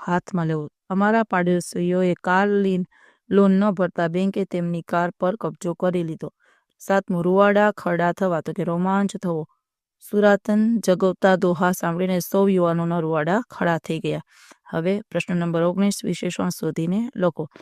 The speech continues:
સરવણજી મૂંઝાઈને ચારે બાજુ જુએ છે તો કે ચારે. સાંસ્કૃતિક કાર્યોમાં કેટલાક પ્રદેશોના કાર્યક્રમો થયા તો કે સાંસ્કૃતિક. ભારત દેશમાં કુલ એકાવન શક્તિપીઠો છે, એકાવન.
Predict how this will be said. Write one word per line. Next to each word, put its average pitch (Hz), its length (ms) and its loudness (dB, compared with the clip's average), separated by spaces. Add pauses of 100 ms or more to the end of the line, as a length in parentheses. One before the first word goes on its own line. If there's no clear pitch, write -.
(280)
સરવણજી 214 580 6
મૂંઝાઈને 185 500 4
ચારે 190 340 2
બાજુ 175 300 0
જુએ 180 280 2
છે - 160 -8
તો 156 120 -8
કે 165 140 -4
ચારે. 170 380 0 (420)
સાંસ્કૃતિક 208 680 0
કાર્યોમાં 180 400 2
કેટલાક 208 440 0
પ્રદેશોના 180 480 -2
કાર્યક્રમો 165 560 -4
થયા 180 280 0
તો 151 120 -6
કે 160 100 -6
સાંસ્કૃતિક. 175 720 -6 (520)
ભારત 190 240 2
દેશમાં 190 400 0
કુલ 180 180 0
એકાવન 202 440 4
શક્તિપીઠો 175 720 -2
છે, 175 160 -4
એકાવન. 170 580 -4